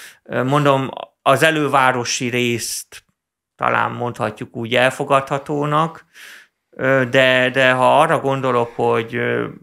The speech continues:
szinte ünnepelnünk kell, hogyha Magyarországon a vasútvonal eléri a száz, száz, százhúsz kilométer per órát, míg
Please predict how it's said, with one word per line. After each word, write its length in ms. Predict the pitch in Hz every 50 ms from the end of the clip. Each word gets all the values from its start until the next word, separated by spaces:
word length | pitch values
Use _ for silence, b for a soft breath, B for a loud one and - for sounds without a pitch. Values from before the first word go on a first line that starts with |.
| - - _
szinte 360 | - - - 131 123 117 - 135
ünnepelnünk 760 | 151 180 202 196 156 120 - - 113 110 110 113 110 113 110
kell, 200 | - 123 117 113
hogyha 560 | 117 113 113 110 - - - 113 110 107 110 B B B B B B B _
Magyarországon 840 | 120 123 120 117 113 117 113 110 - - - 110 113 113 123 123 120
a 340 | 110 110 110 110 113 113 -
vasútvonal 720 | - - 120 - - 131 - - - 131 127 120 - 110
eléri 400 | 110 123 120 110 110 - 117 -
a 100 | - 113
száz, 320 | - - - - - -
száz, 280 | - - - - - -
százhúsz 480 | - - - - - - - 143 -
kilométer 680 | - - - 110 110 117 113 117 120 - - - 120 117
per 180 | - 139 123 123
órát, 420 | 127 127 135 131 135 131 127 -
míg 320 | 127 127 127 123 123 -